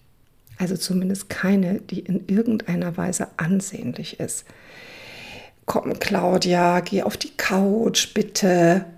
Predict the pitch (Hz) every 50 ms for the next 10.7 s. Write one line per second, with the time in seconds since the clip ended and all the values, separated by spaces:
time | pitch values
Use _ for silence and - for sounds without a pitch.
0 | - _ _ _ _ _ _ _ _ _ _ _ - - - - - 175 165 -
1 | 220 - 156 - - - - - - - - - - 196 - - - - - -
2 | - - - - - - 208 190 180 170 165 - - 214 202 - 185 165 175 180
3 | 175 - 165 196 - 190 - - 196 190 196 156 175 240 285 277 226 196 - 151
4 | - - 175 175 151 - - - 202 185 170 170 - 165 165 165 - - - -
5 | - - - 208 185 - - - - - 220 220 220 - - 190 190 - - -
6 | - - - 170 - - - - - - - - _ - - 202 214 220 220 220
7 | 208 202 202 208 - 196 175 - 190 180 - - - 175 175 - - - - -
8 | - 180 175 175 - - 165 170 165 165 - - 196 - - - - 214 190 -
9 | - - - 170 170 - 175 165 - - - 170 170 - - 180 165 - 190 -
10 | - - 165 170 180 - - - - - - - - -